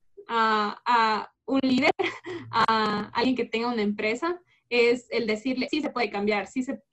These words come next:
puede cambiar esa área, solo hay que trabajarla". Eso puedo decir desde comunicación.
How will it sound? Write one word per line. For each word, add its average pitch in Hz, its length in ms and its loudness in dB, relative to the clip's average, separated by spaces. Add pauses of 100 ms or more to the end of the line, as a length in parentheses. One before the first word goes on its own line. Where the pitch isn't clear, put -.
(160)
puede 269 240 4
cambiar 214 280 0
esa 208 260 0
área, 202 240 0
solo 240 200 -4
hay 240 80 -4
que 233 100 -6
trabajarla". 226 680 -2
Eso 247 200 -2
puedo 233 200 2
decir 214 280 -2
desde 214 380 -2
comunicación. 220 720 -2